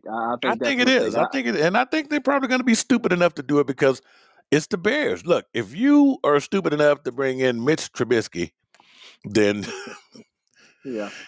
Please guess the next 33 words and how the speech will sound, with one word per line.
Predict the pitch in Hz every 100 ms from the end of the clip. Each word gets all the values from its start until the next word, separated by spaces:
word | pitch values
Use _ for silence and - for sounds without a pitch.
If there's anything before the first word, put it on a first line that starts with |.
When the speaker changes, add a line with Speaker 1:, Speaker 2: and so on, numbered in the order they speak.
| _ _ _ _ -
Speaker 2:
Yeah, | 95 151
I | 156
mean, | 147
come | 165 156
on. | 98
How | 160 220
many | 247 214
quarterbacks | - 185 156 151
have | 147 131
the | 113
Bears, | 107 123 120 113 107 -
s-, | 85 85 - 131
you | 120
know, | 104 95
squandered | - 101 98 87
away? | 85 80 71 78
And, | 80 80
and, | 98 87 85
uh, | 87 80 - _ _ _
so | - 127 117 104
their | 202
history | 170 208 - 147 147
indicates | 135 123 131 110
that | 120 107
they | 123
are | 117 104
probably | - 104 85 85
gonna | 90 82
move | 85 76
on | 71
from | 80 82 76
Justin | 76 - -
Fields. | - - -